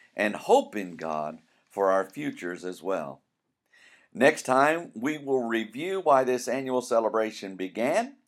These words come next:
So read ahead, and we shall join together then. Until tomorrow,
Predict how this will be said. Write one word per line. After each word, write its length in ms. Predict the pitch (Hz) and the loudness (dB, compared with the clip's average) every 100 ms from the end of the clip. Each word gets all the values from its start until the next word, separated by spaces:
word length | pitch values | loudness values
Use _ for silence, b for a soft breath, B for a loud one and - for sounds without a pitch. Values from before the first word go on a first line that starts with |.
| _ _ _ - | _ _ _ -4
So 240 | - 110 | 2 2
read 280 | 107 131 240 | 2 -2 -2
ahead, 440 | 170 113 107 127 | -2 2 4 2
and 260 | 143 104 101 | 0 -4 -4
we 120 | 101 | -8
shall 280 | - 92 80 | -4 -6 -4
join 340 | 101 127 139 | -2 -2 -2
together 360 | 135 123 117 117 | -4 -4 -4 -6
then. 320 | 98 80 73 _ _ _ _ | -8 -10 -14 _ _ _ _
Until 460 | 95 85 - 110 120 | -14 -12 -10 -8 -8
tomorrow, 680 | 139 156 170 104 85 87 | -8 -6 -2 -2 -2 -6